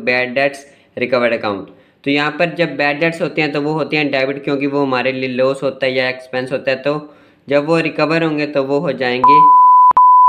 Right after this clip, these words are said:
क्रेडिट और कैश अकाउंट हो जाएगा डेबिट। अब हम बात करते हैं आउटस्टैंडिंग एक्सपेंसेस की।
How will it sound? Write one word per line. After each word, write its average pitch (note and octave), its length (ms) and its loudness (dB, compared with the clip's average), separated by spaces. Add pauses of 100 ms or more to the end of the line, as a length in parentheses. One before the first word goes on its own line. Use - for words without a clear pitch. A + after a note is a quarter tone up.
(240)
क्रेडिट C#3+ 500 2
और C3+ 240 2 (180)
कैश C3+ 220 -4
अकाउंट C3+ 260 -2
हो D#3 120 -6
जाएगा A#2 300 0 (100)
डेबिट। G2+ 400 -2
अब D3 140 -2
हम D#3+ 140 0
बात D3+ 240 0
करते D3+ 240 -4
हैं D#3+ 160 0
आउटस्टैंडिंग D3 680 -2
एक्सपेंसेस C3+ 840 -6
की। - 200 -12